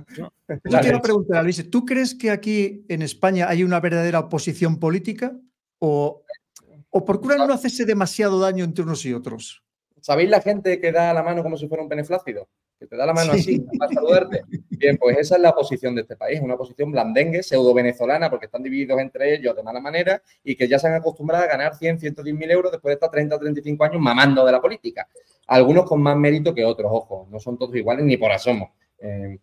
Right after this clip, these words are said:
Speaker 3: pero es verdad que esa es la realidad de la oposición de este país. ¿Qué ocurre? Que cuando viene un Pedro Baños,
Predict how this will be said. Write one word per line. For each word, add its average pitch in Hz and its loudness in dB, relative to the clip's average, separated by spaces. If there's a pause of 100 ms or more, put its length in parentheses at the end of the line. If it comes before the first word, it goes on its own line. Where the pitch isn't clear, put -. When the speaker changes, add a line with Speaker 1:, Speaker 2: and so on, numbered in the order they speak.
(160)
Speaker 3:
pero - 6
es 101 0
verdad 123 6
que 135 2
esa 143 0
es 165 4
la 143 4
realidad 110 2
de 110 4
la 110 2
oposición 107 -6
de 101 -6
este 98 -12
país. 147 -4
¿Qué 143 0
ocurre? 139 4
Que 101 -6
cuando 98 -12
viene 135 -4
un 147 -2
Pedro 135 6
Baños, 139 2